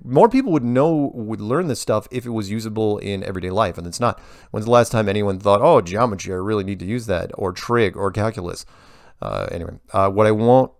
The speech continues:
discuss is any speculation or anything related to history, politics, or conspiracies." Well, that automatically disqualifies you. "I suggest before any video debate that we go back and forth a bit via email so that we have a chance to understand each other's viewpoints and time to research po-, proper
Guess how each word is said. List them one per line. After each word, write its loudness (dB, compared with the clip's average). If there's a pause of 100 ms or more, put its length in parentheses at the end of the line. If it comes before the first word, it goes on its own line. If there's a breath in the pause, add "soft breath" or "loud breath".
discuss 2
is -8
any -2
speculation 0
or 2
anything -2
related -2
to -4
history, -6
politics, 0
or -10
conspiracies." -6
Well, -8 (380)
that -8
automatically -6
disqualifies -6
you. -4 (640 loud breath)
"I 8
suggest -4
before 2
any 0
video 0
debate 0
that -8
we -4
go 0
back 4
and -10
forth -2
a -2
bit 0
via -4
email 2
so 0
that -4
we -6
have -2
a -10
chance -4
to -8
understand -4
each -8
other's -6
viewpoints -6
and -8
time -6
to -6
research -10
po-, -4 (260)
proper -2